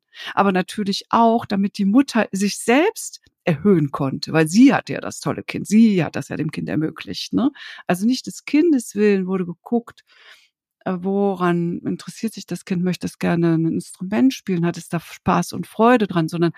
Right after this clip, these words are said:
Julia musste das, ja, musste das, um dieses perfekte Familienbild nach außen zu zeigen, damit die Mutter stolz sein konnte.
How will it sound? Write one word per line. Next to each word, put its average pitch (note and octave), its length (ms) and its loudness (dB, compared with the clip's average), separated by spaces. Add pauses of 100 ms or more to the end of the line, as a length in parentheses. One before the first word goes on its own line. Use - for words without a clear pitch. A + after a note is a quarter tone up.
(280)
Julia C4+ 400 4
musste G#3 560 6
das, - 340 -10
ja, D#3 260 -4 (400)
musste A3+ 380 2
das, G3+ 300 2
um F3 160 -6
dieses E3 320 -8
perfekte F3+ 440 -6
Familienbild D#3 600 -2
nach D3 180 -8
außen D3+ 420 -4
zu - 140 -20
zeigen, - 640 -10 (320)
damit D3+ 220 -2
die E3 60 -4
Mutter E3 280 -2
stolz - 380 -4
sein - 200 -12
konnte. - 640 -16